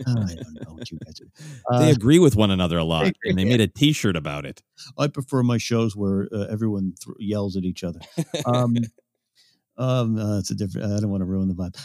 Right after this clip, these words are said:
Speaker 1: Uh, and then, uh,
Speaker 2: <laughs>
Speaker 1: you can support us at patreon dot com slash force center. We really appreciate your support,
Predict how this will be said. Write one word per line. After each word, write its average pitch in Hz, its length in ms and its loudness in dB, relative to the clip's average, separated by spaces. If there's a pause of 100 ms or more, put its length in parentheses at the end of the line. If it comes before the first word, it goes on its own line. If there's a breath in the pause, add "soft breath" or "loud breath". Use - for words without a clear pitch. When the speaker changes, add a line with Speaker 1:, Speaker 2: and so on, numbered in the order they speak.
Speaker 1:
Uh, 143 280 4
and 165 160 2
then, 170 200 4
uh, 165 340 2
Speaker 2:
<laughs> - 100 -4
Speaker 1:
you 202 380 0
can 147 80 -4
support 170 320 4
us 196 140 2
at 147 80 0
patreon 123 560 2
dot 120 200 -2
com 110 220 -2
slash 98 460 -4
force 151 340 -2
center. 147 240 0
We 135 140 0
really 123 180 0
appreciate 117 380 -4
your 120 80 -8
support, 117 480 -4